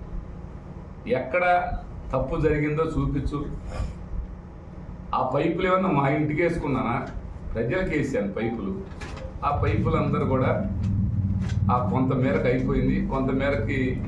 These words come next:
అది అవుతుందనే వరకు ఆయనకు మంచి పేరు వస్తుందని దాన్ని కోర్టులో వేయించావు. స్టేడియం పూర్తి చేద్దాం అనుకునే వరకు, దాన్ని కొంత దూరం పోయే వరకు స్టేడియం పూర్తి అయిపోతుందేమో అని కోర్టులో వేయించావు.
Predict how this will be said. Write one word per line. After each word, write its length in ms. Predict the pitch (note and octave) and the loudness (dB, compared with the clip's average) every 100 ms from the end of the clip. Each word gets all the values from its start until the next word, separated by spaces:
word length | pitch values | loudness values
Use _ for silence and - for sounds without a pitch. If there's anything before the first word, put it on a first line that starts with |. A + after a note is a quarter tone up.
| - - | -4 -2
అది 160 | - C3 | 0 2
అవుతుందనే 600 | B2+ C#3+ E3 D#3+ D3+ D3 | 2 0 -2 -2 0 0
వరకు 320 | D3 C3+ C3+ | 0 0 0
ఆయనకు 260 | C3 B2+ | 2 2
మంచి 280 | B2+ B2+ B2+ | 0 0 -2
పేరు 200 | - C3+ | -2 2
వస్తుందని 440 | C3 C3 C3+ C#3 C#3+ | 2 0 -2 -2 -2
దాన్ని 360 | C3 C3 B2+ | 0 0 0
కోర్టులో 320 | B2+ C3 B2+ | -2 -2 -2
వేయించావు. 500 | A2+ G2+ G2+ - F#2+ F#2+ - - - - - | -2 -2 -6 -4 -4 -4 -8 -10 -12 -12 -6
స్టేడియం 460 | - C#3 E3 E3 E3 D#3 | -2 2 2 2 2 0
పూర్తి 160 | D3+ C#3 | -2 0
చేద్దాం 440 | C#3+ F3+ C#3+ C#3+ | 2 2 2 2
అనుకునే 320 | C#3 B2+ C3+ | 0 0 0
వరకు, 280 | C3+ C3+ C#3 | 0 -2 -2
దాన్ని 480 | C3 B2+ C#3 C#3+ C3+ | -2 0 0 0 -2
కొంత 240 | C3 B2+ | -2 0
దూరం 300 | B2+ D3 C#3 | 0 0 0
పోయే 180 | C3+ C#3 | 0 0
వరకు 500 | C3 C3 B2 D#3 E3+ D#3+ - - - | 0 0 -2 -2 -4 -4 -10 -12 -10
స్టేడియం 420 | - D#3 E3 D#3+ C#3+ | 0 2 4 2 2
పూర్తి 220 | D#3+ D#3+ | -2 0
అయిపోతుందేమో 600 | D3+ C#3 C#3+ C#3+ C#3+ D3+ | 0 0 0 0 -2 0
అని 180 | D#3+ E3+ | -2 -2
కోర్టులో 320 | D3 D3 C3+ | -2 -2 0
వేయించావు. 560 | A2+ G#2 F#2+ G2+ G2+ | 0 -2 -6 -2 -2